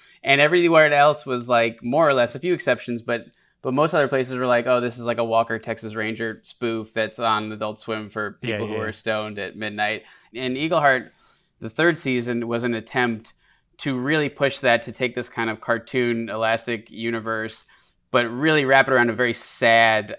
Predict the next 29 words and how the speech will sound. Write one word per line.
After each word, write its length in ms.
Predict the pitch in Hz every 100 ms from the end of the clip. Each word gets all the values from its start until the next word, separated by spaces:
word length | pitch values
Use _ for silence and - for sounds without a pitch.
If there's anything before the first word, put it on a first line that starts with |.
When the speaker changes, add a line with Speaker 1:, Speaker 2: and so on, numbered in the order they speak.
| -
Speaker 1:
uh, 220 | 110 107
<laughs> 20 |
tragic 440 | - 120 117 143
story 380 | - - 120 117
that 160 | 110 139
had 200 | 160 175
actual 400 | 160 185 185 147
stakes, 400 | - 160 156 143
that 160 | 131
wasn't, 340 | 123 143 151 127
that 120 | 143
was, 120 | 151
Speaker 2:
Mm-hmm. 80 | 127
Speaker 1:
that 100 | 147
was 180 | 139 131
kind 220 | - 165
of 60 | 147
had 140 | 139
some 140 | - 127
humanity 500 | 120 120 120 117 113
to 200 | - 117
it. 160 | 110
That 140 | 120 120
was 120 | 120
just 200 | 151 135
about 300 | 120 131 127
kind 180 | 131 127
of 100 | 113
the, 300 | 120 113